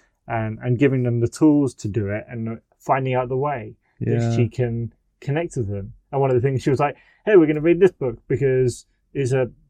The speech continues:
Speaker 1: more relatable for you rather than this classic book that you can't figure out."
Speaker 2: Yeah, that has very little direct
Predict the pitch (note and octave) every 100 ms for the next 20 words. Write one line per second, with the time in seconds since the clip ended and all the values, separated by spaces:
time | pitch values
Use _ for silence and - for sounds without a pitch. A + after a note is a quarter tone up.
0 | _ C#3+ C#3+ D#3+ D#3 C#3 C#3+ C#3+ A#2+ A2+
1 | - B2 B2+ C#3+ G#2 G2+ - B2+ D#3 D3
2 | C#3 A#2+ B2 B2+ A2 - _ _ _ _
3 | _ - D3+ C#3 - C3+ A#2 B2 C3 B2+
4 | A#2+ C#3 B2+ B2+ - _ D3+ C#3+ - C3
5 | C3 - C3+ A#2+ D3+ C3 A2+ _ - A2+
6 | - - _ - A2 A2 A2 G#2 - _
7 | _ _ _ _ _ - - - B2 G#2
8 | A2 A2 - G#2 A2+ - _ - A2 G#2
9 | A2+ - -